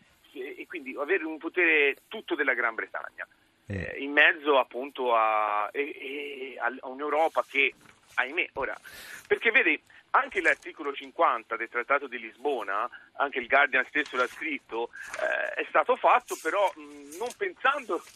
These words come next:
Speaker 1: mai che qualcuno
Speaker 2: Che potesse
Speaker 1: magari
Speaker 2: succedere, certo,
Speaker 1: succede,
Speaker 2: un'uscita di questo
Speaker 1: un'uscita,
Speaker 2: tipo.
Speaker 1: quindi, quindi ci sono ancora due anni di, eh, vediamo che cosa succede,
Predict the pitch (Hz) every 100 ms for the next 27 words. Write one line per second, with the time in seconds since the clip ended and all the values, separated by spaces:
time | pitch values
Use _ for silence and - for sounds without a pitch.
0 | 233 226 311 - - - - - - 349
1 | 143 - 104 107 120 120 117 110 117 -
2 | 143 139 117 110 104 123 - 110 107 160
3 | - 127 - 92 85 73 90 - 80 78
4 | - - - 240 196 - - - - 262
5 | 233 175 190 240 208 175 208 185 175 226
6 | 185 208 190 160 147 175 175 _ - 151
7 | 139 127 147 175 214 175 156 170 151 139
8 | 220 - 160 160 196 226